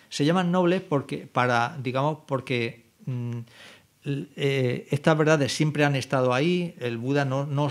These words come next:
no las inventó, si-, siem-, siempre están ahí, digamos, se, se, se sacan a la luz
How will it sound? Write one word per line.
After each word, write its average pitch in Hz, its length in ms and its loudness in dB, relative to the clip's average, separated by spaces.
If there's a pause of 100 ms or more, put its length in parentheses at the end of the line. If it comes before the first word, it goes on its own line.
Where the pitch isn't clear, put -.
no 131 440 -2
las 120 260 -4
inventó, 127 640 0
si-, - 140 -14
siem-, 131 440 -4
siempre 143 300 -4
están 131 240 -4
ahí, 165 320 2
digamos, 123 400 -6
se, 117 340 -4
se, 110 480 -8
se - 180 -12
sacan 139 320 -2
a 143 80 2
la 131 140 2
luz 185 360 4